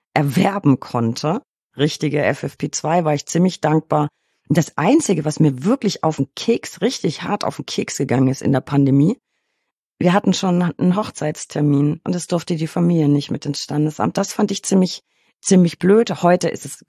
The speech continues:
heute können wir auch drüber lachen. Wir haben Hochzeitsfotos mit Maske. Hm?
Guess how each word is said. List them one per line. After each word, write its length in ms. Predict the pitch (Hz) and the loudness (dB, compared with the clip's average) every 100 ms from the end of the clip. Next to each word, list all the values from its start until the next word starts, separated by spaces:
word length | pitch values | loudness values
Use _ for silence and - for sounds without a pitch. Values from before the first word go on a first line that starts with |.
| - | 0
heute 240 | 185 220 | 0 2
können 160 | - 165 | 0 0
wir 120 | - | 2
auch 140 | 160 | 0
drüber 240 | - 151 143 | 0 -2 0
lachen. 380 | 147 147 160 165 _ _ _ - | 0 -2 -2 -2 _ _ _ -2
Wir 140 | 156 | 2
haben 120 | 151 | 4
Hochzeitsfotos 720 | 156 - 147 - - 147 139 | 2 0 -4 -2 -6 -8 -4
mit 160 | 143 - | -4 -2
Maske. 420 | 139 - - 202 - _ _ _ _ _ | -6 -6 -10 -12 -12 _ _ _ _ _
Hm? 240 | 165 185 | -4 -4